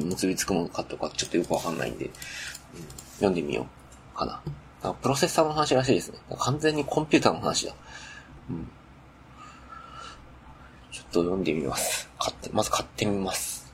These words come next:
ということで、十九分だし、それ、そ-、それぐらいにしとこうかな。うん。ということで、えー、聞いていただいた皆さんありがとうございました。えー、何かご意見ご感想、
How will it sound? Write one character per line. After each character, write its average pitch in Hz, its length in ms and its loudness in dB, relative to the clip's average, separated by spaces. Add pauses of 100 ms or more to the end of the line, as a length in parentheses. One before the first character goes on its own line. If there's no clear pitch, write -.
(840)
と - 60 2
い 127 60 8
う - 20 4
こ 123 100 6
と 120 120 6
で、 - 100 6 (840)
十 110 200 -2
九 160 160 6
分 - 280 2 (300)
だ - 100 -8
し、 - 220 -2 (320)
そ - 160 -2
れ、 90 180 -2
そ-、 - 600 -8
そ - 180 -4
れ 82 60 -2
ぐ 87 80 -2
ら 90 80 -2
い - 20 -4
に 87 60 -4
し - 40 -4
と 101 80 -2
こ 127 120 6
う - 20 4
か - 80 6
な。 95 180 0 (140)
う - 20 -14
ん。 92 120 -14 (960)
と - 80 2
い - 20 4
う - 20 2
こ 104 100 0
と 101 60 2
で、 95 200 4 (300)
え 85 100 0
ー、 85 80 -2
聞 98 140 -2
い - 20 -
て 98 80 4
い 90 60 2
た 92 100 2
だ 90 80 6
い 87 80 4
た 90 100 2
皆 90 220 0
さ - 140 0
ん - 120 -4
あ - 60 -2
り 90 80 0
が 90 80 6
と - 80 0
う 87 40 2
ご 87 60 0
ざ 87 100 0
い 90 60 2
ま 90 100 2
し - 100 -2
た。 - 140 -8 (520)
え 92 160 4
ー、 92 40 0
何 101 200 4
か - 220 2 (520)
ご 92 120 4
意 - 20 2
見 87 160 2
ご 85 100 0
感 90 220 2
想、 90 260 6